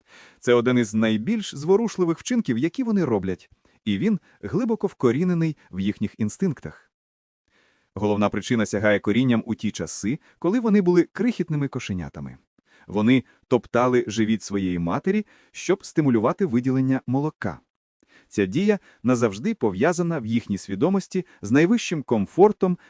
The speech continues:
безпекою та ситим животом. Тому, коли ваш дорослий кіт робить це вам, він, по суті, переживає те ідеальне, щасливе відчуття знову. Це також спосіб позначити свою територію. У котів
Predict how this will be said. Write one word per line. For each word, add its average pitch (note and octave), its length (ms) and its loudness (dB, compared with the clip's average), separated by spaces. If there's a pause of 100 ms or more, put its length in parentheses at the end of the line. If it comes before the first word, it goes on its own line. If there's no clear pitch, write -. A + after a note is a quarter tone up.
безпекою F#3 720 0 (200)
та G#3 140 0
ситим A2 480 -4
животом. G2+ 540 -6 (760)
Тому, C#3 340 6 (280)
коли A#2 240 6
ваш G#2 280 4
дорослий G#2 440 0
кіт - 240 -8
робить G2+ 320 0
це G2+ 140 -4
вам, D3 300 4 (320)
він, F3+ 200 4
по A2+ 140 0
суті, A3 280 -2
переживає A2+ 580 2
те G#2 180 0
ідеальне, F3 520 2
щасливе G#2 460 -4
відчуття F#2+ 580 -8 (200)
знову. D3 420 -2 (1400)
Це A2 160 2
також - 400 2 (140)
спосіб E3 500 0
позначити B2+ 680 2
свою F3+ 360 -2
територію. F#2 640 -2 (720)
У G#2 100 -2
котів G3+ 400 0